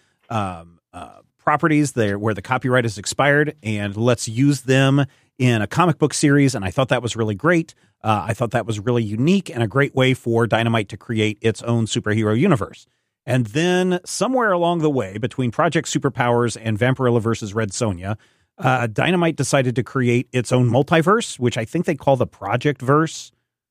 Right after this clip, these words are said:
I don't know exactly what it's called, but this is where we get the multiple Red Sonjas, the multiple Vampirillas, the, uh, the different,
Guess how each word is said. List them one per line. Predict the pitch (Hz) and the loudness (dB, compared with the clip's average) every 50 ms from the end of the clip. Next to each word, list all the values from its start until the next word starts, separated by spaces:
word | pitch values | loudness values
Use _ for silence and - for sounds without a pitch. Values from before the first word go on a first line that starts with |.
| _ - | _ -2
I | 113 120 | 2 4
don't | 127 131 139 | 4 4 4
know | 120 117 117 | 2 2 0
exactly | 104 98 - 98 95 110 - - 135 131 | 0 -2 -6 -4 -4 -4 -2 0 0 2
what | 135 135 | 2 0
it's | 127 - | 0 -2
called, | - - 143 135 135 135 113 | -2 0 2 2 2 0 -2
but | 123 135 - | -6 -4 -2
this | 208 196 | -2 0
is | 208 180 | 0 0
where | 147 165 156 | 2 2 2
we | 147 139 | 2 2
get | 139 131 - | 0 0 0
the | 131 | 0
multiple | 117 120 131 - - 139 131 | 0 0 0 0 -2 -2 0
Red | 113 127 120 104 | 0 0 0 0
Sonjas, | - - 120 117 117 117 113 113 113 110 - - _ _ _ _ _ | -2 -2 -2 -2 0 0 -2 -2 -4 -4 -8 -12 _ _ _ _ _
the | 185 | 0
multiple | 185 196 196 - 160 175 185 165 | 2 2 0 0 0 0 0 2
Vampirillas, | 131 123 120 123 120 - 127 117 113 113 117 113 113 110 - - | 4 4 4 2 2 0 0 0 2 2 2 0 0 -2 -4 -4
the, | 104 117 113 110 110 110 - - _ _ _ _ _ | -4 -2 0 0 0 0 -2 -4 _ _ _ _ _
uh, | 113 117 113 107 104 107 107 | 0 0 2 2 2 0 0
the | 104 131 | 0 -2
different, | 120 - 196 196 - 175 165 156 147 - | 0 2 0 0 2 2 2 2 0 -2